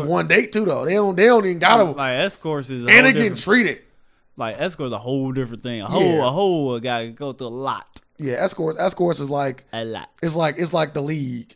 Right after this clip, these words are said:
Speaker 2: for, for, for, for whore.
Speaker 1: Well, you call, well, they just call Instagram models now. They changed the name of them. For real, they just
Speaker 2: Those
Speaker 1: call
Speaker 2: glor-
Speaker 1: Instagram models.
Speaker 2: Probably. So, but, but I,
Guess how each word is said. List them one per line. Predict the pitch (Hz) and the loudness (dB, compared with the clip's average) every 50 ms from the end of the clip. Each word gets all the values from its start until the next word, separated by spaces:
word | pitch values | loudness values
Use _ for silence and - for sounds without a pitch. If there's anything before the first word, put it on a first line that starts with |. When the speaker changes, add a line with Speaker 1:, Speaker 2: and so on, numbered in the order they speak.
| _ _ | _ _
Speaker 2:
for, | - 131 131 127 117 | -6 -2 -2 -2 -2
for, | - - 135 123 120 | -2 -4 -4 -4 -4
for, | - 135 127 120 123 139 | -4 -6 -4 -4 -4 -6
for | - - 135 123 | -4 -2 -2 0
whore. | 135 135 123 117 107 - - - _ _ _ _ _ _ _ _ _ _ - - _ _ _ _ _ _ _ _ _ _ _ _ _ | 0 0 0 -2 -8 -12 -18 -20 _ _ _ _ _ _ _ _ _ _ -20 -20 _ _ _ _ _ _ _ _ _ _ _ _ _
Speaker 1:
Well, | - 147 151 | -12 -12 -12
you | 165 - | -10 -8
call, | - 156 127 117 120 | -8 -6 -6 -6 -8
well, | 131 143 147 151 | -8 -10 -10 -10
they | 175 185 | -10 -10
just | 160 123 110 | -12 -12 -12
call | - 104 92 | -12 -10 -10
Instagram | 117 127 - - 95 90 90 | -10 -12 -12 -14 -14 -14 -14
models | 92 92 87 87 - 90 | -14 -16 -18 -18 -18 -16
now. | 104 110 98 85 - _ _ _ _ _ _ _ _ _ _ - _ - - - | -16 -14 -14 -16 -18 _ _ _ _ _ _ _ _ _ _ -20 _ -14 -14 -14
They | - 117 113 | -12 -12 -10
changed | 117 117 117 107 101 | -8 -10 -10 -10 -12
the | 92 101 | -14 -12
name | 110 101 | -12 -12
of | 87 82 | -12 -14
them. | 85 - 50 - 73 73 76 69 62 62 - - 67 58 - - - - - 69 71 - | -16 -18 -20 -20 -20 -20 -20 -20 -10 -10 -10 -10 -10 -16 -18 -18 -20 -20 -20 -20 -20 -14
For | - 180 233 | -8 -4 -2
real, | 453 480 494 494 440 415 | 0 0 0 0 -2 -4
they | 403 | -4
just | 381 392 | -2 0
Speaker 2:
Those | - - - | 2 2 4
Speaker 1:
call | - 196 | 4 6
Speaker 2:
glor- | - - - 466 | 6 6 6 6
Speaker 1:
Instagram | 392 370 330 254 226 | 4 0 -2 -2 0
models. | 220 196 147 120 98 76 - - - - - - - 120 | 0 0 -2 -2 -4 -8 -14 -18 -20 -20 -20 -18 -10 -6
Speaker 2:
Probably. | 127 135 147 147 165 175 175 170 120 101 - - _ _ _ _ - _ _ _ _ _ _ _ _ _ | -4 -2 -2 -2 -2 -4 -4 -6 -8 -10 -14 -20 _ _ _ _ -20 _ _ _ _ _ _ _ _ _
So, | - - 170 151 143 | -4 2 2 2 4
but, | 139 147 147 143 - - - - - - - | 4 2 2 0 0 -4 -8 -20 -18 -6 0
but | 165 165 | 4 4
I, | 156 170 | 6 6